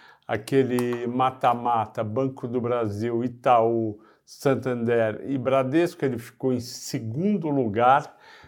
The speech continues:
com, em potencial de valorização mais, mais, eh, dividendos, só perdendo pro Itaú, com a vantagem que ele tava cotado a só sessenta e três por cento do valor patrimonial.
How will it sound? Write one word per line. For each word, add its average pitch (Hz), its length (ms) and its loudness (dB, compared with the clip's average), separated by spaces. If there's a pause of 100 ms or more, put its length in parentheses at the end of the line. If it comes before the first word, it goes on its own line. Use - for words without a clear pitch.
(260)
com, 127 380 -2
em 127 180 -4
potencial 120 560 -2
de 110 100 -4
valorização 113 1000 -2
mais, 127 880 -2 (760)
mais, 120 920 -4 (160)
eh, 120 680 -6
dividendos, 143 680 0
só - 260 -2
perdendo 117 680 0 (160)
pro 135 380 2
Itaú, 143 680 4 (360)
com 175 180 4
a 170 100 6
vantagem 170 1200 4 (460)
que 170 120 4
ele 160 160 6
tava 160 320 6
cotado 143 500 2
a 139 60 2
só 156 300 -2
sessenta 151 640 -4
e 135 60 0
três 135 480 0
por 131 220 -6
cento 120 420 -6
do 107 140 -6
valor 113 320 2
patrimonial. 151 920 0